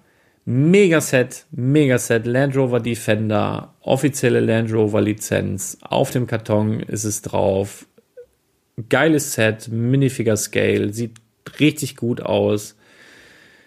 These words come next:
Oh, ich liebe es. Und das für vierzehn Euro neunundneunzig, äh, gerne mehr davon. Und natürlich ist das was, was viele dann auch übersehen, weil das wird nicht bei Karstadt, bei Galeria, bei Amazon auftauchen, sondern das ist ein Set,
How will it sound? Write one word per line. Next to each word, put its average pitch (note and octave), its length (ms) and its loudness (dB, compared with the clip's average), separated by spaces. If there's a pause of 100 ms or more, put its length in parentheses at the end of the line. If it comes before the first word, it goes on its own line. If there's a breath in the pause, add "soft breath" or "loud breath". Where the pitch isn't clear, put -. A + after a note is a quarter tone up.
(540 soft breath)
Oh, D3 320 2
ich C#3+ 180 0
liebe C3 300 2
es. G#2+ 120 -4
Und - 120 -4
das D3 160 0
für C3+ 80 -2
vierzehn F#3 500 2
Euro C#3 640 0
neunundneunzig, A#2 1000 -4
äh, A2 360 -4 (360)
gerne A#2+ 400 0
mehr G2+ 200 0
davon. G#2 340 -4
Und A#2 80 0
natürlich F3 400 0
ist E3+ 220 -4
das D3+ 180 -2
was, C3+ 320 0 (480 soft breath)
was A2+ 220 -4
viele D#3 380 0
dann C3 240 0
auch B2 300 0
übersehen, B2 800 0
weil G#2 200 -2
das C3 320 0
wird D3 180 -2
nicht F#3 320 -2
bei B2 160 -2
Karstadt, A2+ 460 0
bei G#2+ 100 -2
Galeria, A2 400 2
bei G#2+ 140 0
Amazon A#2+ 480 -2
auftauchen, B2 480 -2
sondern A2+ 280 -4
das C3+ 260 0
ist C#3 180 -4
ein A2 120 0
Set, - 520 -2